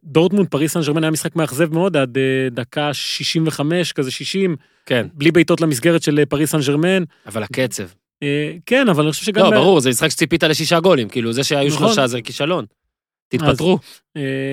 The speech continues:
Speaker 1: העניין הזה של השעות הוא באמת מוזר, אבל, אה, ה-, עוד לא הצלחתי לפצח איך,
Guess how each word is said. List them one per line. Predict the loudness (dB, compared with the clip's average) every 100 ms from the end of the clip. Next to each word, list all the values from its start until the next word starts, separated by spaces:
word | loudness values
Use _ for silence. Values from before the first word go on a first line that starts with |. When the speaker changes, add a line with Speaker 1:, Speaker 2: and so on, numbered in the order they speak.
| -8 -6
Speaker 1:
העניין | 0 4 4
הזה | 2
של | 0
השעות | 2 0 2
הוא |
באמת | 0 0 0
מוזר, | -2 -2 -2
אבל, | -4 -4
אה, | -4 -4 -6
ה-, | -6 -6 -6 -8
עוד | 0
לא | 0
הצלחתי | 0 -6 -4
לפצח | -4 -4 -4 -4 -6
איך, | -10